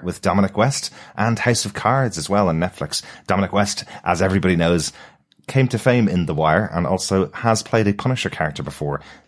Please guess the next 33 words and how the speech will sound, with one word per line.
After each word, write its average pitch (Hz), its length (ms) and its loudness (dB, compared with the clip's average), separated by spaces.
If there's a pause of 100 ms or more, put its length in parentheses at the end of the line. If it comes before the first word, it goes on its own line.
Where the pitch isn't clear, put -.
the - 160 -2 (120)
awful, 110 600 0
awful 95 500 2
version 76 380 -6 (120)
of 85 160 0 (1040)
<laughs> - 40 -20
Jigsaw 85 580 0 (260)
in 104 340 2
the, 104 240 0
uh, 104 340 0
last 113 440 -2
film 117 420 4 (240)
that - 120 -8
was 85 140 -6
made. 76 320 -2
But - 300 0
great 117 200 2
to 117 60 -2
have 110 140 2
Stacey 113 260 2
Payson 98 280 2
on 87 120 2
board 87 280 -2
for 95 160 -2
this 90 180 -2
episode, 117 340 0
and 85 200 -4
great 87 160 -4
to - 80 -10
have 90 100 -4
Darius 98 300 -2
Gardapane 120 400 0
back. - 260 -6